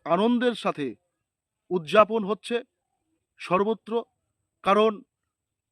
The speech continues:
সমস্ত ইসলাম ধর্মাবলম্বী মানুষ তাদের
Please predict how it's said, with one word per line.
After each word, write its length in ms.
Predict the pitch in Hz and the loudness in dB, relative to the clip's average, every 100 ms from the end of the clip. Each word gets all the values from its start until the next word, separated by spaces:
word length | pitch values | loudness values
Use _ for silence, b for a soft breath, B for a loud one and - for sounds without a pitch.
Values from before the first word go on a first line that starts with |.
| - | -16
সমস্ত 600 | - 202 208 220 214 202 _ - | -8 -6 -4 -2 -2 -2 _ -18
ইসলাম 400 | - 214 220 208 | 0 6 6 6
ধর্মাবলম্বী 680 | 185 202 202 208 208 202 202 | -4 -4 -4 -4 -4 -6 -2
মানুষ 440 | 180 208 226 - _ _ _ _ - | 0 0 -2 -8 _ _ _ _ -2
তাদের 280 | 175 196 | 2 2